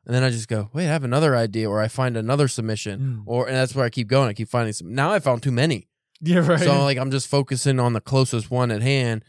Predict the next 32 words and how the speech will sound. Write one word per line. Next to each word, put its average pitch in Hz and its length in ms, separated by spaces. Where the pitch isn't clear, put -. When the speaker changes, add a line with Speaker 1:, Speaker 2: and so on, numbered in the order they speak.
Speaker 1:
and 110 160
then 120 120
I'm 123 120
just 110 120
like, 110 140
"Well, 117 180
I'm 123 120
gonna 123 80
have 117 160
to 110 80
move 113 180
on." 135 220
So 117 140
if 113 120
I 131 80
do 135 140
that 117 200
one 117 180
that's 110 180
due 127 180
in 107 80
March, 131 540
Speaker 2:
Mm. 98 60
Speaker 1:
you 123 80
know, 117 120
a 113 40
ten 139 240
thousand 127 320
word 120 220
story, 135 560
that's 135 320
gonna, 117 560